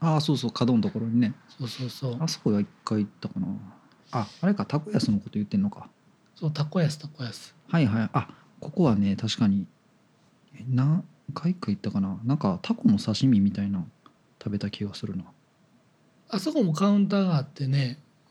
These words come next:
Speaker 1: うん。
Speaker 2: 食べれるもんな。
Speaker 1: そうそうそうそうそう。あ、タコ、梅？梅？えー、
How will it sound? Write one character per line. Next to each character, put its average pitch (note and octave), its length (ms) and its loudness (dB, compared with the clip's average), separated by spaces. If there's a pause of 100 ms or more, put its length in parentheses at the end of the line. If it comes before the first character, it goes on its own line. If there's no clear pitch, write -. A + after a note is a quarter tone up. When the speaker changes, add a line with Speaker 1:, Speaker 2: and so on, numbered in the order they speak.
(140)
Speaker 1:
う C3 40 4
ん。 - 20 6
Speaker 2:
食 C3+ 120 6
べ C#3+ 100 4
れ C#3+ 120 2
る D#3 120 4
も B2 140 2
ん A2+ 80 -8
な。 A2 240 -12 (580)
Speaker 1:
そ - 180 2
う - 20 4
そ - 160 0
う - 20 -2
そ - 160 -6
う G2+ 40 -4
そ - 160 -6
う - 20 -2
そ G#2 260 -2
う。 - 100 -6 (1400)
あ、 G2+ 160 -4 (1000)
タ C#3 120 -4
コ、 D#3 440 -2 (880)
梅？ D#3 320 4 (200)
梅？ D#3+ 240 2 (2250)
え A#2 40 4
ー、 A2+ 340 2